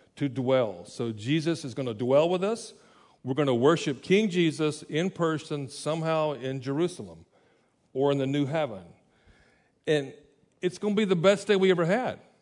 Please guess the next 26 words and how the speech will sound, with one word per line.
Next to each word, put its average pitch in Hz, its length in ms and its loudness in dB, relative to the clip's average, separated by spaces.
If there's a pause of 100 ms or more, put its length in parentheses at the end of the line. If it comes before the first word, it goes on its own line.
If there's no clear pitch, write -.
(460)
We 143 280 0
just 220 220 -6
get - 140 -4
to 156 80 -4
show 170 300 -2
up 208 180 2
and 143 140 -2
worship 135 340 -2
the 139 120 -8
King. 180 380 -4
We 135 120 0
did 175 160 6
that 185 180 4
tonight, 160 560 2
but 160 120 -2
it's 156 120 -4
a 160 80 -2
poor 196 320 2
imitation 185 540 0
of 156 40 0
what 156 120 -2
we're 151 60 -4
gonna 147 140 -2
do 151 140 2
those 185 260 2
days. 110 520 -10